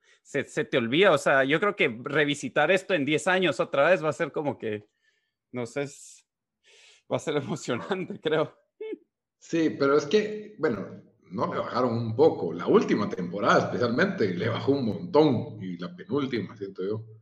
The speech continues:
Speaker 1: Sí, cabal, no, por eso te digo, las últimas dos temporadas le, le... no, no, o sea, las siete, las siete todavía está bien, la, la última sí era como que yo creo que ya tenían más Star Wars en la cabeza que Game of Thrones y se vio que solo lo querían
Speaker 2: <laughs>
Speaker 1: terminar, pero,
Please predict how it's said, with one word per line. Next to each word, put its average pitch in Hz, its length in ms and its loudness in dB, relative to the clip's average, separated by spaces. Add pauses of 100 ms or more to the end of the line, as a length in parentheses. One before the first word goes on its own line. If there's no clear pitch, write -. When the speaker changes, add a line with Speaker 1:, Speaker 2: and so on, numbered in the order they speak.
(220)
Speaker 1:
Sí, 208 340 -2
cabal, 147 380 2
no, 190 180 0
por 196 140 -2
eso 196 180 -4
te 156 120 -2
digo, 185 100 2
las 143 180 2
últimas 175 280 0
dos 175 120 0
temporadas 143 460 0
le, 131 260 2
le... 117 380 -2
no, 226 300 -2
no, 247 260 0
o 185 60 -2
sea, 214 160 2
las 190 160 2
siete, 247 280 2
las 180 220 0
siete 240 240 -2
todavía 156 220 2
está 160 240 2
bien, 170 180 2
la, 160 160 2
la 135 180 4
última 165 460 0
sí 160 160 -2
era 165 160 4
como 135 300 -2
que 120 100 -6
yo 131 160 -2
creo 143 160 -2
que 117 340 0
ya 127 380 2 (680)
tenían 139 300 2
más 143 160 2
Star 147 200 4
Wars 131 260 0
en 120 120 -6
la 113 100 -10
cabeza 120 540 -4
que 113 280 -6
Game 131 280 -4
of 123 60 -8
Thrones - 320 -6
y 117 60 -8
se - 160 -2
vio - 200 2
que 214 160 2
solo 190 280 -2
lo 131 120 -4
querían 127 400 -4
Speaker 2:
<laughs> - 0 -
Speaker 1:
terminar, 120 560 -4
pero, 131 460 -2